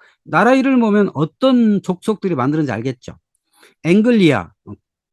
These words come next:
여기 북쪽은 앵글리아인 거고 앵글로족이 지었-, 했다는 걸 알 수 있고 웨섹스와 에섹스는 섹슨족 했다는 걸 알 수 있겠죠. 여기 보면 주트족들이 나라를 세웠다라는 거죠.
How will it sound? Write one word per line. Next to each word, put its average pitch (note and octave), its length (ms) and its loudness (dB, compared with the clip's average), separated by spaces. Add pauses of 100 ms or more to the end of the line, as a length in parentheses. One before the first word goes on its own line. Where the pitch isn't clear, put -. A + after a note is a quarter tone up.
(160)
여기 E3+ 240 -4
북쪽은 A#3 760 0 (160)
앵글리아인 E3 540 2
거고 G2 400 -6 (340)
앵글로족이 F3 580 0
지었-, C3+ 220 -8 (160)
했다는 G3 260 -2
걸 D3+ 60 0
알 G#2+ 80 -4
수 - 120 -14
있고 F3 400 -8 (160)
웨섹스와 D3+ 960 -2
에섹스는 E3 800 -4 (640)
섹슨족 A3 520 -2
했다는 E3+ 240 -4
걸 C3+ 60 -2
알 A#2+ 60 -6
수 - 120 -18
있겠죠. G#3 440 -10 (100)
여기 A2+ 180 -10
보면 G#2 240 -10
주트족들이 G3 880 -8 (520)
나라를 A#2+ 240 -6
세웠다라는 C3+ 600 -8
거죠. A#2 180 -12